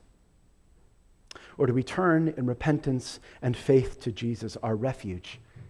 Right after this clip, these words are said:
in fear and in trembling? The first words of Jesus in Mark's gospel are,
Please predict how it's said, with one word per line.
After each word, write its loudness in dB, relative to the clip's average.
in -2
fear 4
and -2
in -2
trembling? -8
The 6
first 6
words 8
of 2
Jesus 4
in 4
Mark's -2
gospel -2
are, -2